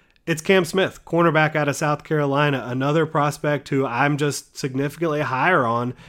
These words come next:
than seemingly a lot of the draft community. He's a really good athlete.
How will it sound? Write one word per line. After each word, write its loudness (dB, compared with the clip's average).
than -2
seemingly 2
a 4
lot 2
of -2
the -2
draft 0
community. 2
He's -6
a 2
really 4
good 4
athlete. 2